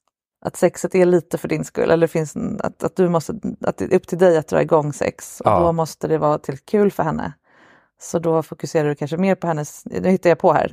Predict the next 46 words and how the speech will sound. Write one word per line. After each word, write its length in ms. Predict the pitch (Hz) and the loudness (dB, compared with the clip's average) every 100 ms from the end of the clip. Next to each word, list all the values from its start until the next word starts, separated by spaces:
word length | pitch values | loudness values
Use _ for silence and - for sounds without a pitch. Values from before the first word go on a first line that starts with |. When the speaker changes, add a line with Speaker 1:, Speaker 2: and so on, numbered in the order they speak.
| 196 | -2
Speaker 1:
du 60 | |
Speaker 2:
Mm. 140 | 117 - | 0 0
Speaker 1:
får 240 | 190 - - - | -4 -10 -10 -8
bara 140 | 170 165 - | -6 -4 -4
i-, 320 | 160 170 170 | -4 -4 0
idéer 360 | 180 185 135 | 4 4 4
och 80 | 147 | 0
teorier. 420 | - 165 165 - - - | 0 0 2 0 -2 2
Speaker 2:
Ja. 240 | 92 110 - _ _ | 2 2 -6 _ _
Speaker 1:
Och 120 | - 165 | -6 0
då 120 | 175 | 0
måste 240 | 170 - | 0 -2
du 100 | 165 | -2
fokusera 380 | 165 160 160 160 | -2 -4 0 0
mer 160 | 180 196 | 2 0
på 120 | 185 | 0
hennes, 260 | 180 156 - | 0 -2 -6
någonting 480 | - 180 180 185 | -4 0 2 2
undermedvetet 460 | 180 170 175 190 180 | 0 0 2 0 0
hos 80 | 165 | 0
dig, 300 | 151 143 - | 2 0 -4
hos 160 | - 160 | -8 -4
dig 260 | - 160 165 _ - | -2 0 -4 _ -10
vill 260 | 170 170 | -2 2
göra 220 | 175 175 185 | 4 6 4
det, 160 | - | 0
för 140 | - - | -2 -10
det, 120 | 156 | -10
det 280 | - 160 - | -8 -8 -4
känns 180 | 160 - | -6 -4
tryggare 500 | 175 165 165 202 190 | -4 0 4 4 4
då 240 | 131 139 - _ _ _ _ _ | 0 -2 -6 _ _ _ _ _
om 100 | 170 | -4
du 80 | 156 | 0
har 80 | 180 | 2
tagit 240 | 185 165 | 2 0
initiativet, 720 | 165 147 156 202 185 - - | -2 -4 -2 0 2 0 -2
att 100 | - | -4
du 80 | 156 | -4
vet 260 | 156 175 151 | 0 0 -2
att 80 | - | -4
hon 220 | 151 143 | -4 -4
har 60 | |
kul 320 | 139 180 85 160 | -2 -2 0 -2
hela 200 | - - | -2 -4
tiden, 400 | - - 82 | -4 -4 -4